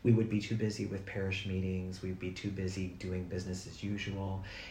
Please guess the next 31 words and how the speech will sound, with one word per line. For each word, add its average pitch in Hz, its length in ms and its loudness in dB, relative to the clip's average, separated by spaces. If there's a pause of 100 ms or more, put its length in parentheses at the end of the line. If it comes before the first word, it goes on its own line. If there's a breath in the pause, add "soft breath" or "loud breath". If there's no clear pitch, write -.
and 92 160 0
we 85 80 -2
would 78 260 -6
not 78 240 -6
be 80 100 -6
taking 80 340 -8
the 80 60 -6
time 78 280 -8
for - 140 -10
conversations 73 840 -8
like 76 180 -10
this. 73 180 -10
So - 360 -6
I'm 92 240 -2
just - 240 -6
taking 78 320 -8
a - 20 -12
second - 380 -10
to - 80 -10
savor 76 420 -6
this - 300 -10
one, 80 160 -10
and 80 100 -10
I'd 82 160 -10
love 87 180 -6
to - 140 -10
invite 80 340 -8
you 87 60 -10
to 87 80 -12
join 82 380 -10
me. 85 160 -14